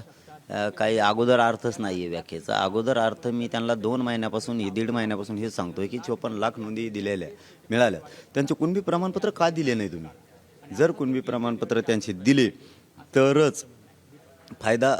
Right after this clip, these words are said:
या सगळ्या सोयऱ्यांना होऊ शकतो. अगोदर सगळ्या सोयऱ्यांचा वटहुकूम काढणार तुम्ही, अध्यादेश काढणार, आणि इकडे प्रमाणपत्रच वाटत नाही, त्या वटहुकुमाचा उपयोग काय होणार?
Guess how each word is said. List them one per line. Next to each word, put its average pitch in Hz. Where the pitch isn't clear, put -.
या 113
सगळ्या 107
सोयऱ्यांना 98
होऊ 87
शकतो. -
अगोदर 127
सगळ्या 135
सोयऱ्यांचा 120
वटहुकूम 107
काढणार 92
तुम्ही, 90
अध्यादेश 85
काढणार, 80
आणि 87
इकडे 98
प्रमाणपत्रच 120
वाटत 120
नाही, 113
त्या 110
वटहुकुमाचा 120
उपयोग 135
काय 143
होणार? 107